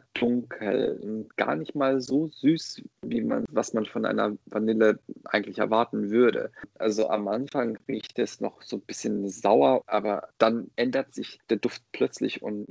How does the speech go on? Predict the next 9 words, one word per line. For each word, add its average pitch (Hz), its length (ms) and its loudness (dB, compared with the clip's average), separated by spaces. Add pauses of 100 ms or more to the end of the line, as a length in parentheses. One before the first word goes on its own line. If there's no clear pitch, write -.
(100)
riecht 104 280 -8
sehr - 500 6
dunkel 104 640 -2
nach 104 240 -2 (160)
Holz 107 380 8
und 104 260 -8
Vanille 107 560 2
und 101 220 -6
Rum 104 480 4